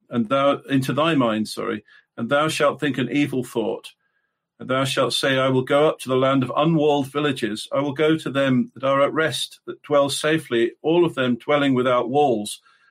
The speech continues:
and having neither bars nor gates, to take a spoil and to take a prey, to turn thine hand upon the desolate places that are now inhabited, and upon the people that are gathered out of the nation,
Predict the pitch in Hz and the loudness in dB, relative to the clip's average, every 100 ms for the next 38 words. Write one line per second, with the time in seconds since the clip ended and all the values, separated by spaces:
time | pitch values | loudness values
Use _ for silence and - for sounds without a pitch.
0 | _ - 120 139 131 127 135 127 113 135 | _ -12 -4 0 2 2 2 0 2 2
1 | 135 120 - 123 117 127 117 110 - - | 4 2 -2 -6 -4 -2 -2 -2 -10 -14
2 | _ _ _ _ _ _ _ - - 135 | _ _ _ _ _ _ _ -12 -4 -2
3 | 131 - - 147 147 120 120 120 - 135 | -2 -6 -2 0 2 2 0 -6 -6 -4
4 | 131 - 147 147 120 107 - - _ _ | -4 -4 0 2 0 -2 -12 -20 _ _
5 | - - 160 160 156 151 151 147 160 151 | -16 -2 2 2 2 2 0 -2 -2 0
6 | 135 147 139 131 131 131 - _ - 160 | -2 0 2 4 2 -2 -12 _ -6 -4
7 | 156 165 127 - 127 117 117 - 110 110 | -2 -2 -2 -4 -2 0 0 -4 -8 -8
8 | - 113 120 127 131 131 147 147 135 131 | -8 -4 -2 0 0 0 -2 -2 -2 -2
9 | 104 - _ _ _ - 160 160 165 156 | -4 -6 _ _ _ -6 -4 0 0 0
10 | 175 170 170 127 127 127 127 127 151 160 | 0 0 0 0 0 0 0 0 -2 0
11 | 151 131 - 131 131 131 - - 123 117 | 0 -2 -4 -2 -2 -2 -8 -2 0 -2
12 | - - 127 147 165 - 156 | -4 -6 -2 0 0 -2 -6